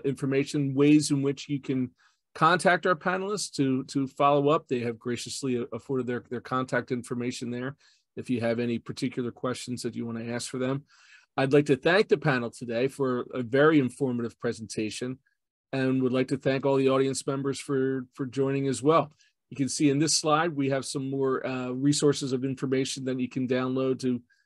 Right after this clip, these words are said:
help you on that, on that journey too. And once again, as a reminder, you'll get an email within the next few days that contains a link to this recording along with these slides. So don't worry about taking notes.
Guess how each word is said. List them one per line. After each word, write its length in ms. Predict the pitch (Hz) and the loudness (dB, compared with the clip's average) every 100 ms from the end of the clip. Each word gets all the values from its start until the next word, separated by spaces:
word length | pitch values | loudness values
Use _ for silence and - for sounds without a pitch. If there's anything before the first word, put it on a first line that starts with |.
| _ - | _ -2
help 180 | 165 | 0
you 180 | 208 143 | 4 4
on 120 | 135 | 4
that, 200 | 127 117 - - | 0 -2 -8 -12
on 160 | 139 131 | -8 -4
that 140 | 123 | -6
journey 380 | 113 131 120 113 | -4 -4 -4 -6
too. 360 | - 147 117 - - | -2 0 0 -4 -10
And 120 | 135 | -2
once 220 | 131 147 - | 0 0 0
again, 420 | 127 143 131 127 _ _ _ _ _ _ _ | 2 2 2 -2 _ _ _ _ _ _ _
as 200 | 139 135 | -4 -2
a 40 | 135 | 0
reminder, 640 | 135 143 170 160 139 127 _ _ _ - | 0 2 0 2 0 0 _ _ _ -4
you'll 140 | 151 | 0
get 200 | 147 170 | 2 2
an 120 | 170 156 | 2 0
email 380 | 175 156 135 | 0 0 0
within 240 | 131 127 170 | -2 -2 -4
the 60 | |
next 280 | 160 143 - | -2 -4 -4
few 200 | - 139 | -6 -6
days 540 | 120 120 117 123 - - - | -2 -2 -4 -6 -10 -10 -8
that 140 | 127 | -4
contains 460 | 139 123 143 135 135 | -4 0 0 2 0
a 60 | |
link 300 | 127 139 143 | 2 4 2
to 120 | - | -2
this 200 | 127 117 | -4 -4
recording 520 | 135 - 139 123 120 120 _ _ _ - | -8 -4 -2 0 -2 -6 _ _ _ -2
along 320 | 151 180 190 | 2 6 6
with 120 | 170 147 | 4 4
these 220 | 135 - | 2 2
slides. 420 | 147 131 120 117 | 0 -2 -2 -4
So 60 | 127 | -4
don't 220 | 135 127 | -4 -2
worry 160 | 131 | -2
about 240 | 127 120 117 _ | -2 -4 -8 _
taking 360 | - 120 123 117 | -8 -6 -6 -6
notes. 420 | 120 117 - | -6 -6 -6